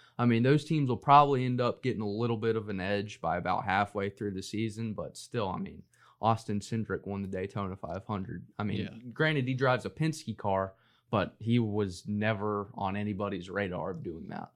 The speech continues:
Speaker 2: Yeah, I mean, I, it's a rookie winning. I mean, there's a bunch of reactions I saw. People were like, "No way the rookie's winning." Everyone's thinking it was gonna be, you know, Blaney was gonna pull it out, or, I mean, hell, Bubba was gonna somehow
Speaker 1: Yeah,
Speaker 2: pull out
Speaker 1: well,
Speaker 2: that victory.
Speaker 1: I mean, I was ex-,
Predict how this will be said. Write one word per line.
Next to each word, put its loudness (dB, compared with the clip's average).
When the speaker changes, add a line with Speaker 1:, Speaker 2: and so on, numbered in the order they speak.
Speaker 2:
Yeah, -10
I -18
mean, -8
I, -4
it's -14
a -12
rookie -6
winning. -6
I -12
mean, -8
there's 0
a -6
bunch -2
of -6
reactions -2
I -6
saw. -4
People -10
were -4
like, -8
"No 0
way 2
the -4
rookie's -8
winning." -8
Everyone's -2
thinking -2
it -6
was -10
gonna -4
be, -6
you -8
know, -4
Blaney -4
was -10
gonna -6
pull -8
it -4
out, -4
or, -12
I -14
mean, -10
hell, -6
Bubba 0
was -6
gonna -12
somehow -6
Speaker 1:
Yeah, 4
Speaker 2:
pull 0
out 4
Speaker 1:
well, 8
Speaker 2:
that 6
victory. -4
Speaker 1:
I 6
mean, 8
I 8
was 2
ex-, -4